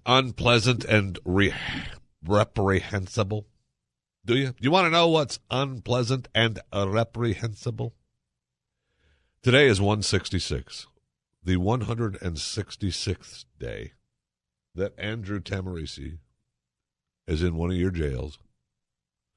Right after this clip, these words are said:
for making a wrong turn from the United States and ending up in your country. Perhaps, perhaps, when you let him free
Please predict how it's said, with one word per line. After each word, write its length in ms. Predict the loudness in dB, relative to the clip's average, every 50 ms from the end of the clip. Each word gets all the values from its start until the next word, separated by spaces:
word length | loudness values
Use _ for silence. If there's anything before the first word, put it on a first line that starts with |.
| _ _ _ _ _ _ _ _
for 100 | -8 -4
making 340 | -2 -2 -2 -4 -4 -4
a 80 | -4 -2
wrong 380 | -2 -2 -2 -4 -4 -6 -8 -8
turn 460 | -8 -6 -6 -6 -6 -8 -12 -14 -18 _ _ _
from 100 | -8 -6
the 80 | -6 -6
United 400 | -6 -6 -8 -10 -12 -12 -14 -14
States 640 | -14 -12 -10 -10 -10 -10 -12 -14 -16 -16 -16 -18 _ _ _ _
and 140 | -12 -10 -10
ending 320 | -8 -10 -10 -10 -10 -10
up 160 | -12 -12 -14 _ -10
in 140 | -10 -8 -6
your 180 | -6 -8 -8
country. 460 | -8 -10 -10 -10 -10 -12 -14 -18 -18 -20 _ _ _ _ _ _ _ _ _ _ _ _ _ _ _ _ _ _ _ _ _ _ _ _ _ _ _ -2
Perhaps, 680 | 0 0 2 2 0 -2 -4 -8 _ -20 -20 -20 -20 _ _ _ _ _ _ _ _ _ _ _ _ _ _ _ _ _ _ _ _ _ _ _ _ _
perhaps, 600 | -10 -8 -6 -6 -6 -6 -8 -12 _ _ -20 _ _ _ _ _ _ _ _ _ _ _ _ _ _ _ _ _ _ _ _ _ _ _ _ _
when 220 | -2 -2 0 0
you 120 | 0 0 0
let 160 | 0 0 0
him 200 | -2 -4 -6 -8
free 240 | -12 -16 -18 -20 -20